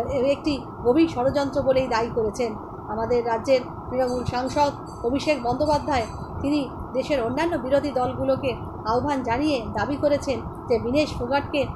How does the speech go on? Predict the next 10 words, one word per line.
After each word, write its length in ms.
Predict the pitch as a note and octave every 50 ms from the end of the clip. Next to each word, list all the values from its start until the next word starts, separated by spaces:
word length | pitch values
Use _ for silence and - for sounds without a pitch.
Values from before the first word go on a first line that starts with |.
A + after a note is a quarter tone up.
| - - - - - - - G#3 G3 -
ভারতরত্নে 600 | A#3+ C#4+ D#4+ - - D4 C#4 - - C#4+ C4+ B3 - - - - - -
সম্মানিত 460 | A#3+ A#3+ B3+ C#4 C#4 C#4 C4 - C4
করা 220 | B3 A#3 A3+ A3+
হোক 200 | G#3+ A#3 A3+ G#3 - - - - - - -
এবং 300 | A#3+ A#3+ B3 D4 C4+ A#3+ A3 - - - - -
সেই 220 | - - C4 C#4+ C#4
সঙ্গে 400 | - E4 E4 D#4+ C#4 D4 C4+ G#3+ - - - - - - -
রাষ্ট্রপতি 480 | A#3+ A#3+ - - D#4+ - D#4 D4+ D#4
মনোনীত 460 | C4+ B3 B3 C#4 C#4+ C#4+ D4+ D4 -
রাজ্যসভায় 840 | C#4+ A#3 - - - - A#3+ A#3+ B3 C4+ C#4 - C4+ C#4+ C#4 B3+ A3+